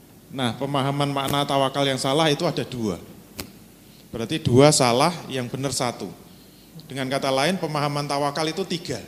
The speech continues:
Dua diantaranya salah, insya Allah nanti yang benar yang ketiga.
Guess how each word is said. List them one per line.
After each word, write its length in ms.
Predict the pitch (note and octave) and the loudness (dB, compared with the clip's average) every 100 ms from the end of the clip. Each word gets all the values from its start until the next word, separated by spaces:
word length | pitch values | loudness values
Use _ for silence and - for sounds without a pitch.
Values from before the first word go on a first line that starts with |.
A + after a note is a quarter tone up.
| - - - - - - - - - - | -18 -20 -20 -20 -20 -20 -20 -20 -20 -14
Dua 240 | C#3+ D3 D#3+ | 0 4 4
diantaranya 600 | D#3 C3 C3 B2+ C3 D3+ | 4 -2 -2 -2 -2 -4
salah, 360 | C#3 A2 C3+ E3 - - | -4 -2 -2 -4 -8 -14
insya 320 | C#3 B2 B2+ | -10 -4 -2
Allah 160 | C3 D3+ | 0 -2
nanti 220 | C3 D3+ | -4 -4
yang 80 | B2 | -6
benar 300 | B2 C3 D3+ D3+ - - - | -6 -6 -6 -10 -20 -20 -16
yang 180 | A#2+ A#2 | -12 -10
ketiga. 420 | A2+ A#2 - G2+ | -10 -12 -12 -12